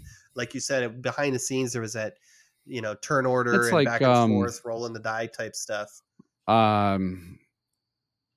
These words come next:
Speaker 2: Elder Scrolls used to be the exact same way. Your sword
Speaker 1: Mm-hmm.
Speaker 2: swings weren't actual swings. It was masking a, a dice roll.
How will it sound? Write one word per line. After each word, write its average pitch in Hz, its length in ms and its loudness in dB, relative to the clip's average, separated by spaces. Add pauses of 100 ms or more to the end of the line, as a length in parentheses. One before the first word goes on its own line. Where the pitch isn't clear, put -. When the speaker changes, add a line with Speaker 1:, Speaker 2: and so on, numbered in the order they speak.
(160)
Speaker 2:
Elder 143 240 6
Scrolls 90 420 -2
used 101 200 -2
to 98 40 -4
be 104 100 0
the 98 120 0
exact 95 320 -2
same 87 180 -2
way. 87 240 -2
Your 92 160 0
sword 123 300 2
Speaker 1:
Mm-hmm. - 80 -8
Speaker 2:
swings 104 280 0
weren't 101 280 0
actual 95 400 -2
swings. 104 480 0
It 92 60 -2
was 85 180 -4
masking 85 480 -2
a, 80 180 -2 (100)
a 85 80 -8
dice 78 300 -4
roll. - 240 -10